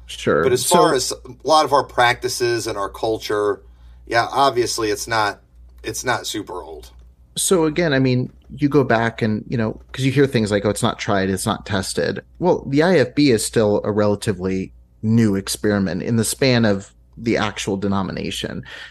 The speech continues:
Speaker 1: I mean, if you were to go back to, like I said, if you go back to medieval history and you look at, you know, the, the church at that time, there were a lot of female leaders within the church. If you go back, uh, I mean, i-,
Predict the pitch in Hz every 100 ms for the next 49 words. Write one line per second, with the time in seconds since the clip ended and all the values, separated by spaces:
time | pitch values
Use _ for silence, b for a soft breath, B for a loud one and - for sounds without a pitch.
0 | B 123 131 127 143 135 127 123 110 110
1 | 110 - - 156 131 113 - 104 104 117
2 | 98 - - - 104 104 - 104 98 -
3 | 110 107 113 113 107 98 98 - - -
4 | 110 135 107 110 110 113 107 - - -
5 | - 113 95 98 - 107 101 101 - 107
6 | - 120 113 - 110 104 101 - - 139
7 | 147 104 98 B B B - 120 135 170
8 | 110 95 95 - 110 95 92 92 101 90
9 | 95 - - 101 98 95 - - - -
10 | - 117 131 127 117 117 - B B B
11 | - 104 98 92 - - 117 120 113 -
12 | - - 92